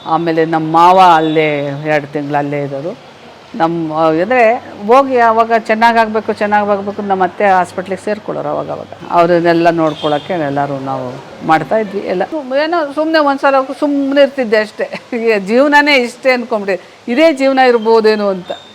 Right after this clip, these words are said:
ನಮಗೆ ಮ-, ವರ್ಷಕ್ಕೆ ಮಗು ಆಯಿತು. ಆಮೇಲೆ ಅವನು ನೋಡ್ಕೊಳ್ಳೋದೇ ಒಂದು ದೊಡ್ಡ ಕೆಲಸ. ಅಂದರೆ ಯಾರೂ ನೋಡ್ಕೊಳ್ಳೋಕ್ಕೆ ಇರ್ತಿರ್ಲಿಲ್ಲ. ನಮ್ಮತ್ತೆ ಅವ್ನು ದೊಡ್ಡವನಂತ ನೋಡ್ಕೊಳ್ಳೋಕ್ಕೆ ನಾನು ಒಬ್ಬಳೇ, ನಮ್ಮ ಮಾವ ಇದ್ರಿರೋರು, ಇಲ್ಲಾಂದ್ರೆ ಎಲ್ಲ ಹೋಗೋರು. ನಮ್ಮ ಅತ್ತೆ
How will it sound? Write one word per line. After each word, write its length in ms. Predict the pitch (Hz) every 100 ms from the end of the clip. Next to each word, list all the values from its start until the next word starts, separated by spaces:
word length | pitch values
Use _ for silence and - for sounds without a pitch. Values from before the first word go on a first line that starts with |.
| 233
ನಮಗೆ 420 | 220 214 208 220
ಮ-, 100 | 208
ವರ್ಷಕ್ಕೆ 560 | 202 196 208 226 247
ಮಗು 300 | 247 214 214
ಆಯಿತು. 600 | 226 202 156 - 165 220 - - - - - - -
ಆಮೇಲೆ 840 | 233 262 262 269 269 254 247 226
ಅವನು 440 | 214 214 220 233
ನೋಡ್ಕೊಳ್ಳೋದೇ 580 | 226 226 226 247 240 226 220 196 185 175
ಒಂದು 300 | 196 190 185 185 175 175 160 185
ದೊಡ್ಡ 240 | 202 190
ಕೆಲಸ. 380 | 190 196 180 180 147 -
ಅಂದರೆ 280 | 185 208 214
ಯಾರೂ 640 | 208 208 226 247 233 226
ನೋಡ್ಕೊಳ್ಳೋಕ್ಕೆ 640 | 208 214 220 233 214 208 202
ಇರ್ತಿರ್ಲಿಲ್ಲ. 480 | 185 202 190 185 175 - -
ನಮ್ಮತ್ತೆ 720 | 190 185 190 208 202 - - - -
ಅವ್ನು 400 | 202 226 214 196
ದೊಡ್ಡವನಂತ 560 | 202 220 247 240 226
ನೋಡ್ಕೊಳ್ಳೋಕ್ಕೆ 600 | 226 208 214 220 214 214
ನಾನು 460 | 208 190 190 185 185
ಒಬ್ಬಳೇ, 420 | 180 190 240 - 202
ನಮ್ಮ 280 | 190 180
ಮಾವ 280 | 180 180 190
ಇದ್ರಿರೋರು, 680 | 196 185 185 190 185 190 208
ಇಲ್ಲಾಂದ್ರೆ 340 | 202 190 185
ಎಲ್ಲ 240 | 170 170 170
ಹೋಗೋರು. 240 | 160 180
ನಮ್ಮ 180 | 185 170
ಅತ್ತೆ 220 | 160 196